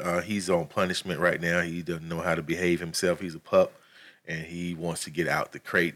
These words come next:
But let's go back to the question. Does our ability to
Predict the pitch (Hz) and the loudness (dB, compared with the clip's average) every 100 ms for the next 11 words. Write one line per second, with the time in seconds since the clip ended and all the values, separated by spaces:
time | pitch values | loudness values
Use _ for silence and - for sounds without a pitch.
0 | - 80 80 - - _ _ _ 165 240 | -4 -4 -4 -8 -20 _ _ _ 2 8
1 | 196 165 120 123 123 113 101 104 165 170 | 8 8 6 8 6 6 2 6 8 8
2 | 139 - 113 117 101 101 135 139 135 131 | 6 8 12 12 12 8 8 8 6 4
3 | 127 - 123 110 101 | 4 4 6 6 4